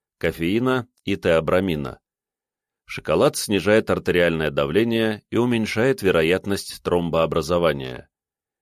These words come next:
Регулярное употребление горького шоколада служит профилактикой таких возрастзависимых болезней, как сахарный диабет,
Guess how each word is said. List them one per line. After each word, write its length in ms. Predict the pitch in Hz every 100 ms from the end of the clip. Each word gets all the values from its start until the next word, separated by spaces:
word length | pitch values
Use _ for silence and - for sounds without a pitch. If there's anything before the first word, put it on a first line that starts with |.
| _
Регулярное 720 | - 90 90 101 98 87 87
употребление 720 | 87 85 82 90 90 87 82 82
горького 420 | 85 87 - 85
шоколада 680 | - 80 - 131 113 107 95 _ _
служит 480 | - - 110 135 143
профилактикой 760 | - 101 90 87 113 - 104 92
таких 460 | 87 85 98 87 -
возрастзависимых 1040 | 85 98 87 85 76 90 90 - 85 78
болезней, 500 | 80 85 92 78 82
как 240 | - 85 -
сахарный 540 | 90 85 87 80 80
диабет, 520 | 73 73 73 110 -